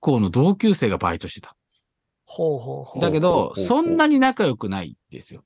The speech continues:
Speaker 3: うん。
Speaker 1: だけど、「おー、来てくれたんだ、ありがとう」ってなって覚えてくれてて、
Speaker 2: うん。
Speaker 1: 「おー、おー」って、で、こっちはまあ東京に行く、三、
Speaker 3: うん。
Speaker 1: 四月から。
Speaker 2: うん。
Speaker 1: だけども、まあなんか、その時に車屋ラーメンのなんかね、札幌ラーメンみたいなコーンがいっぱい入ってるラーメンがあった。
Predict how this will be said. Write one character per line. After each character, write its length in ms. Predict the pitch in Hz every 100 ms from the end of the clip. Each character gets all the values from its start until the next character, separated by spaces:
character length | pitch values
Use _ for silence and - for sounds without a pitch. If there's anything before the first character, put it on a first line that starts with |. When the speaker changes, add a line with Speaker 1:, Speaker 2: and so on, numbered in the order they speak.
| _
Speaker 3:
う 60 | 98
ん。 200 | 85 76 _ _ _ _ _
Speaker 1:
だ 140 | 165 190
け 100 | 185
ど、 180 | 202 165
「お 400 | 226 226 208 185
ー、 20 |
来 100 | -
て 100 | 277
く 60 | 240
れ 60 |
た 120 | 196
ん 40 | 165
だ、 80 | 156
あ 40 |
り 60 | 196
が 100 | 180
と 160 | 139
う」 20 | 92
っ 0 |
て 280 | - 95 95
な 140 | 104
っ 60 | 104
て 100 | -
覚 180 | 95 104
え 20 |
て 100 | 78
く 80 | -
れ 80 |
て 100 | - -
て、 200 | - -
Speaker 2:
う 40 |
ん。 20 | 143
Speaker 1:
「お 20 |
ー、 260 | 180 170 170
お 40 | 143
ー」 40 |
っ 20 |
て、 100 | 123
で、 80 | 135
こ 80 | 175
っ 40 |
ち 40 | 196
は 60 |
ま 80 | 123
あ 20 |
東 200 | 98 123 113
京 160 | 110
に 120 | 98
行 120 | 90 -
く、 260 | 78 55
三、 240 | - 87 73
Speaker 3:
う 20 |
ん。 60 | -
Speaker 1:
四 160 | - 90
月 220 | 71 -
か 100 | -
ら。 100 | -
Speaker 2:
う 40 |
ん。 40 | 156 - 107 - _ -
Speaker 1:
だ 100 | 127
け 100 | 113
ど 100 | 92
も、 160 | 90
ま 140 | 98 104
あ 40 |
な 120 | 110
ん 40 | 101
か、 220 | 78 -
そ 160 | - 175
の 100 | 247
時 220 | 240 117
に 200 | 92 85
車 340 | - 190 247
屋 60 | 285
ラ 140 | 277
ー 40 | 220
メ 100 | 101
ン 60 |
の 140 | 87 82
な 100 | 98
ん 20 |
か 80 | -
ね、 180 | - - _ _ _ _ _
札 220 | - 165 -
幌 240 | - 415 403
ラ 160 | 403
ー 20 |
メ 120 | 339 175
ン 60 |
み 100 | 123
た 140 | 110 98
い 60 |
な 300 | 98 123 - _ -
コ 260 | - 320
ー 40 | 196
ン 60 |
が 80 | 101
い 40 |
っ 40 | 87
ぱ 120 | 110
い 40 |
入 80 | 107
っ 20 | 98
て 100 | 80
る 60 |
ラ 80 | 78
ー 20 |
メ 80 | 71
ン 40 |
が 80 | 58
あ 20 |
っ 20 | -
た。 140 | -